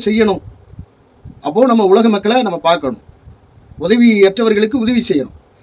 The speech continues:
இந்த மாதிரி செய்யாம ஒரு உருட்டை உருட்டியிருக்காங்க. ஒரு ஃப-, த்ரோட் ஃபேமிலியும் பல சில உருட்டுகளை செய்தாங்களே, இவங்க எப்படிப்பட்ட ஒரு பண்பில் மாண்பில் இருப்பாங்க அப்படிங்கிறது தெரியல. இவங்களாம் வேத பொருட்டை செய்து அவங்க அதாவது ஒரு நிர்விசாரமாக பயணிக்கிறாங்க.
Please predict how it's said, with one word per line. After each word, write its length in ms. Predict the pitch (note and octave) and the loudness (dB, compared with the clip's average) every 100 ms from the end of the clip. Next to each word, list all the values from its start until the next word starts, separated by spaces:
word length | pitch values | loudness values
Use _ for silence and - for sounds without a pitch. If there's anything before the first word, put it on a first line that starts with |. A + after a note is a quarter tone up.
| - - | -20 -12
இந்த 160 | F3+ B3+ | 0 4
மாதிரி 280 | C4+ G#3+ G#3 | 4 4 2
செய்யாம 520 | F#3 D3 C#3+ F#3+ G#3 | 2 0 0 0 -2
ஒரு 120 | F3 | -2
உருட்டை 280 | F3 C4 A#3+ | -2 -2 2
உருட்டியிருக்காங்க. 560 | A3 G3+ G#3+ G3 G3+ F#3+ | 2 2 -2 -4 -2 -4
ஒரு 220 | F3 E3 | -4 -6
ஃப-, 120 | D#3+ D#3 | -14 -6
த்ரோட் 220 | G3 B3 B3 | 0 0 0
ஃபேமிலியும் 560 | G#3 A#3+ A#3+ B3+ C#4+ C4 _ - - - | -2 2 2 2 0 -4 _ -20 -16 -4
பல 320 | A3+ D#4 B3+ | 0 2 2
சில 240 | B3 D4 | 2 0
உருட்டுகளை 800 | C#4+ C#4 B3 B3+ A3+ F3+ D#3 C3 - - - F#3+ | 0 0 2 2 2 0 -2 -8 -12 -20 -6 0
செய்தாங்களே, 600 | A3+ G3 E3 F#3 B3 A#3+ - - | 2 2 0 -2 -4 -6 -20 -14
இவங்க 200 | A#3 C#4+ | -4 -2
எப்படிப்பட்ட 500 | B3+ B3+ - D4 C4+ | 0 -2 -2 -4 -2
ஒரு 140 | B3+ A3+ | -2 -2
பண்பில் 420 | G3+ B3+ C4 A3 | -4 -2 -2 -2
மாண்பில் 360 | A3+ C4 A#3+ A3+ | -2 -2 -2 -4
இருப்பாங்க 300 | A#3 A3+ A3 | -2 -2 0
அப்படிங்கிறது 380 | F#3+ F#3+ F#3 F3 | 0 2 0 -2
தெரியல. 260 | D#3 C#3+ A#2+ - _ _ - _ F#3 | -4 -4 -4 -12 _ _ -20 _ 0
இவங்களாம் 320 | C4 C4 C4 | 4 4 4
வேத 260 | A#3 C#4 | 4 2
பொருட்டை 280 | C4+ B3+ A#3 | 2 -2 -2
செய்து 500 | - A3+ G#3+ G#3+ B3+ | 0 2 4 2 2
அவங்க 220 | G#3+ A3+ | 2 0
அதாவது 380 | G3+ F#3 G3+ C4 | 0 0 2 4
ஒரு 120 | A3+ | 4
நிர்விசாரமாக 720 | A3+ D4+ D#4 C#4 C4+ C4 B3+ A#3+ | 2 0 0 2 4 4 4 2
பயணிக்கிறாங்க. 720 | G#3+ G3 F3 D3 C#3+ C3+ | 2 0 -2 -4 -4 -6